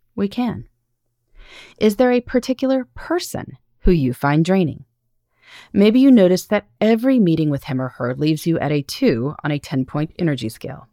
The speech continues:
If so, ponder if there is a way to limit your exposure. Perhaps there are new projects you can pursue. Perhaps you can create your own teams for projects with new and different people.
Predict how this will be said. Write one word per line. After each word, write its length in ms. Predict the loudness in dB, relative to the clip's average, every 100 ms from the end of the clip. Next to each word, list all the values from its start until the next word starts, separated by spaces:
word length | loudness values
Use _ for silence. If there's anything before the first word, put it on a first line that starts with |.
| _ _ _ _ _ _ _ _ -4
If 180 | -4 -2
so, 360 | -4 -4 -4 -10 _ _ _ _ _ _
ponder 420 | -8 0 0 0
if 200 | -2 -4
there 140 | 0 0
is 140 | 2
a 60 | 0
way 260 | 0 -2
to 280 | -6 -4 -4
limit 460 | -2 0 -2 -4 -20
your 200 | -8 -2
exposure. 640 | -2 -4 -4 -4 -4 -14 -20 _ _ _ _ _ _
Perhaps 400 | -8 -4 -4 -2
there 180 | -2 0
are 120 | 0
new 200 | 0 0
projects 560 | -2 -10 -10 -16 -16 -10
you 140 | -6
can 160 | -4 -4
pursue. 460 | -4 -6 -10 -10 _ _ _ _ _ _ -20 _
Perhaps 400 | -2 -2 -2 -4
you 80 |
can 180 | 0 -2
create 320 | 0 0 0
your 160 | 0 -2 2
own 240 | 4 4
teams 280 | 2 -4 -4
for 140 | -8
projects 520 | -8 -10 -6 -8 -4
with 220 | -6 -6 _ _ _ -2
new 340 | 2 2 0
and 160 | -2 0
different 340 | 0 -2 -6
people. 380 | -6 -8 -8 -12